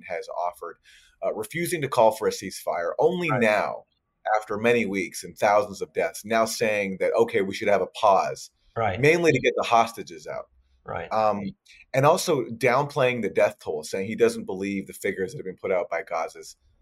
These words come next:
Speaker 1: health ministry. Has this surprised you at all, just how extreme Biden has been in, in supporting Israel?
Speaker 2: Short answer, no. And I think that what the president said about the Palestinian death toll was absolutely despicable and unforgivable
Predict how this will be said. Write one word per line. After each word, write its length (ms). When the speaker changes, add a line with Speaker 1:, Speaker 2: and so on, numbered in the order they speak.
Speaker 1:
health 260
ministry. 380
Has 100
this 100
surprised 400
you 80
at 60
all, 180
just 320
how 540
extreme 400
Biden 280
has 140
been 220
in, 200
in 120
supporting 400
Israel? 260
Speaker 2:
Short 420
answer, 340
no. 460
And 180
I 140
think 240
that 120
what 140
the 60
president 420
said 200
about 200
the 60
Palestinian 480
death 240
toll 180
was 140
absolutely 600
despicable 720
and 140
unforgivable 800